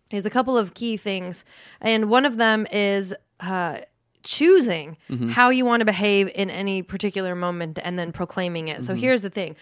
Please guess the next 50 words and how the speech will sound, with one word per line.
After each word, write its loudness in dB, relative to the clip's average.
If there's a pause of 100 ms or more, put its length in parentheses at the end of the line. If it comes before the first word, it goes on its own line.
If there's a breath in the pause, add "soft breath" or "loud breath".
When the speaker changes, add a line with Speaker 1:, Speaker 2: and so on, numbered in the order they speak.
(160 loud breath)
Speaker 1:
I 0
cut 4
my 4
hand 2
open 2
with 0
a 0
chainsaw. -2
My 0
eight-year-old 4
daughter 2
was, -4
like, -4
ten -2
feet -4
away 0
on -2
the -4
swing. -6
Speaker 2:
Mm-hmm. -6
Speaker 1:
And -4
she 4
immediately 4
is 0
like, 0 (560 loud breath)
"Oh 10
my 8
God," 4
you 2
know, 6
my 2
Speaker 2:
Mm-hmm. 2
Speaker 1:
hand 6
is 4
bleeding. 4
I'm 4
standing, 0
and 4
I 6
said 4
very 8
cl-, -6
I 2
cut 4
myself, 2
"We 0
have 2
to -8
go." 2
Speaker 2:
Mm-hmm. -4